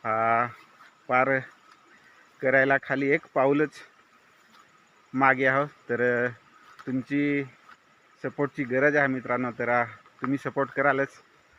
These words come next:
असे मी तुमच्याकडून विनंती करतो.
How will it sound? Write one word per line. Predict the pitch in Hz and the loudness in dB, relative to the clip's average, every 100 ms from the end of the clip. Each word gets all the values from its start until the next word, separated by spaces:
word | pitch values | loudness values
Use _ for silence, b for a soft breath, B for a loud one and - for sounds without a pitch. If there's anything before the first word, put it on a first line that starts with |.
| _ | _
असे | 117 131 | -12 -6
मी | 131 | -6
तुमच्याकडून | 120 117 117 127 131 151 170 _ _ _ - | -6 -6 -4 -4 -4 -6 -8 _ _ _ -10
विनंती | 123 139 135 135 | -6 -4 -4 -4
करतो. | 127 110 131 | -6 -6 -6